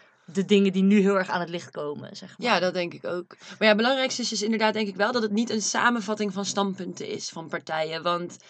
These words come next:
Speaker 2: eh, dat het wel echt gericht is op thema's die nu belangrijk zijn.
Speaker 1: Ja.
Speaker 2: Dat het niet per se, ja, we-, een partij kan nu natuurlijk, misschien komen we wel heel verrassende dingen tegen in die partijprogramma's.
Speaker 1: Wat
Speaker 2: Of
Speaker 1: is
Speaker 2: in die
Speaker 1: eigenlijk,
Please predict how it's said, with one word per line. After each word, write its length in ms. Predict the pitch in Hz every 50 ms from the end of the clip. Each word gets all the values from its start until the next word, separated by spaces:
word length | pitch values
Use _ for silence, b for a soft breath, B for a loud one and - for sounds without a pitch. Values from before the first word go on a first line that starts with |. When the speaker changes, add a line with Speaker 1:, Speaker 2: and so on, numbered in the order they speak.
| B B B B
Speaker 2:
eh, 380 | B - 175 175 170 170 170
dat 120 | 170 185 185
het 80 | 196
wel 100 | 190 196
echt 220 | - 214 - - -
gericht 380 | - - 208 196 196 196 -
is 180 | 202 202 190 -
op 160 | - 190 -
thema's 640 | - - 202 196 196 196 190 185 185 185 185 - -
die 140 | 196 185
nu 200 | 185 180 202 196
belangrijk 580 | 160 180 180 180 175 170 165 - - - - -
zijn. 260 | - - - 151 -
Speaker 1:
Ja. 240 | 185 180 156 - - b b b b b b b
Speaker 2:
Dat 140 | b 180 180
het 80 | 180 190
niet 120 | 196 190
per 180 | 190 180 175 190
se, 260 | - - 185 175 -
ja, 180 | 190 196 170 165
we-, 540 | 170 175 185 196 - 190 180 - 208 - -
een 100 | 202 185
partij 300 | 196 196 202 190 190 185
kan 140 | 190 196
nu 80 | 202 196
natuurlijk, 420 | 190 190 - - 185 185 185 185
misschien 260 | 202 196 - - 196 180
komen 180 | 190 185 190 185
we 40 | 180 180
wel 60 | 185
heel 160 | 185 196 202
verrassende 420 | 190 - 160 185 185 - 190 185 165
dingen 200 | 175 175 180 170
tegen 320 | - 147 143 139 - 147
in 60 | 147
die 80 | 151 151
partijprogramma's. 840 | 139 139 - 143 139 131 - - - - 143 - - - - - -
Speaker 1:
Wat 140 | 165 208 233
Speaker 2:
Of 60 | -
Speaker 1:
is 60 | -
Speaker 2:
in 60 | 190 180
die 80 | 180
Speaker 1:
eigenlijk, 140 | 220 220